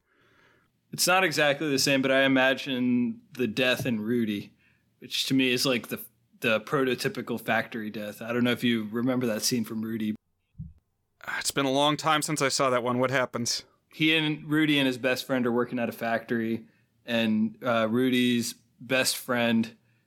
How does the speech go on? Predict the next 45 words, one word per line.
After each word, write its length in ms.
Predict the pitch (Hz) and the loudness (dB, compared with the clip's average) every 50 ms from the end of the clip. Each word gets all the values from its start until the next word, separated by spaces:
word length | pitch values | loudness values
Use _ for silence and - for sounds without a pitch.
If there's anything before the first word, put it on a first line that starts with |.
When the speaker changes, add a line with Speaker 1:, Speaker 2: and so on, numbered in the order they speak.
| _ _ | _ _
Speaker 1:
who 600 | _ 127 127 123 123 123 117 113 113 117 117 - - _ _ _ _ _ _ _ | _ -2 0 2 2 2 2 0 0 -2 -2 -4 -8 _ _ _ _ _ _ _
is 100 | - - | -8 -4
kinda 240 | - - 170 156 151 | 0 0 2 2 2
like 240 | 147 147 139 139 143 | 2 2 2 0 -2
in 260 | 147 147 139 127 123 | -4 -2 -2 0 2
the, 360 | 127 123 120 120 120 120 - 131 | 2 2 2 2 0 0 -2 -2
the 140 | 131 127 | -2 0
Simpsons, 580 | 123 - - 143 139 143 - 151 135 131 135 131 | 0 0 2 2 2 2 2 2 2 2 0 0
the 100 | 135 127 | 0 -2
one 240 | 117 117 120 127 135 | -2 0 0 0 0
character 720 | - - 131 127 123 123 123 - 135 127 127 131 131 127 - | 0 0 0 2 0 0 -2 -2 -2 0 0 -2 -2 -4 -4
who 400 | - 127 120 117 117 120 120 113 117 - - - _ _ _ _ _ _ _ | -4 -4 -2 -2 -2 -2 -4 -6 -8 -12 -20 -20 _ _ _ _ _ _ _
you 300 | - 104 143 131 135 135 | -20 -16 -6 -2 -2 0
just, 340 | 135 135 131 - - - 131 - - _ - | 0 0 0 -2 -2 -6 -10 -20 -20 _ -20
they, 260 | - - 131 127 127 | -12 -4 -2 0 0
they 320 | 127 131 127 117 131 131 | 2 0 0 0 0 0
make 220 | 127 135 131 127 127 | 0 0 0 0 -2
a 40 | |
parody 460 | 110 - 135 131 123 127 123 123 123 117 | -4 -2 0 2 2 2 2 2 2 0
of 200 | 113 113 113 117 | 0 -2 0 0
it. 220 | 117 117 - - _ _ _ _ _ _ _ _ _ _ _ - | -2 -2 -2 -6 _ _ _ _ _ _ _ _ _ _ _ -6
It's 160 | - 143 139 - | -4 0 0 0
his 160 | 143 120 123 | 2 2 2
last 320 | 127 123 127 127 - - | 2 2 2 2 0 0
day 120 | 139 127 123 | 0 0 0
to 80 | 120 | 0
reti-, 320 | 117 117 110 - - - - | 0 -2 -2 -2 -4 -4 -4
until 500 | 156 143 135 113 127 139 - 160 143 123 | -6 -8 -8 -8 -8 -6 -2 -2 0 0
he's 180 | 123 127 131 | 0 0 0
gonna 160 | - 135 123 | -2 -2 -2
retire. 520 | 120 117 117 - 123 117 117 113 113 113 113 | -2 -4 -2 -2 0 0 2 2 0 0 0
It's, 160 | 123 127 120 | -2 -2 0
he's 220 | 131 165 165 151 | 0 0 2 4
not 200 | 160 165 165 151 | 4 4 4 4
a 60 | 143 123 | 2 0
cop 380 | - - 147 127 120 120 - | -2 -2 -2 -2 -2 -2 -4
in 80 | 131 117 | -4 -2
this 200 | 117 117 - - | -2 -2 -2 0
one 200 | 131 117 117 113 | 0 0 0 0
about 260 | 113 127 120 120 120 | 0 0 0 0 0
to 60 | - - | -2 -4
go 120 | 135 120 | -4 -2
on 100 | 120 117 | -2 -2
his 160 | 117 123 117 | -4 -2 -2
last 540 | 131 117 110 113 117 123 117 - - - - | -2 -2 0 0 0 0 0 0 -2 -4 -8